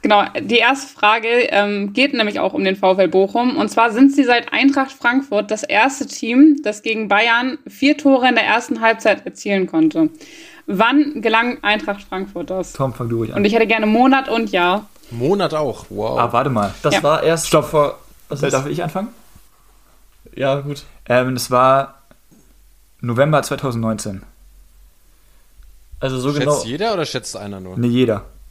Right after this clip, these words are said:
Speaker 2: Aber es fängt, es
Speaker 1: Jeder.
Speaker 2: fängt aber jeder immer, also es fängt immer ein unterschiedlicher an. Es gibt dann drei Fragen.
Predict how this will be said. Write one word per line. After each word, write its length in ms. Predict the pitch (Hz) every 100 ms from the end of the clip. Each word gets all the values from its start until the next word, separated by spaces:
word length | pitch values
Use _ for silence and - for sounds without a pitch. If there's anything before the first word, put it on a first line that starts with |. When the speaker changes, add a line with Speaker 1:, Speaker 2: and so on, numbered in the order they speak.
| -
Speaker 2:
Aber 160 | - 127
es 100 | 127
fängt, 220 | 143 135
es 40 | - - - 196
Speaker 1:
Jeder. 120 | 196
Speaker 2:
fängt 220 | 156 151
aber 100 | 135
jeder 400 | 135 143 147 135
immer, 320 | 131 123 117 -
also 120 | 117
es 60 | 110
fängt 180 | 123 131
immer 140 | 127
ein 140 | 113
unterschiedlicher 500 | 113 117 - 110 110
an. 140 | 110 104
Es 80 | 110
gibt 160 | 110
dann 100 | 107
drei 220 | 104 104
Fragen. 320 | - 107 107